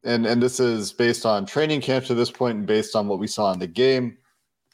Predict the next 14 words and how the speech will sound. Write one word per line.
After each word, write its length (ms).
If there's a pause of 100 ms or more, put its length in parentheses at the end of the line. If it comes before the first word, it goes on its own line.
(200)
So, 200
for 200
example, 560
one 360 (540)
thing 240
that 80
became 800
very 400
clear 640 (500)
or, 160
or 100
very 240
likely 500
clear 600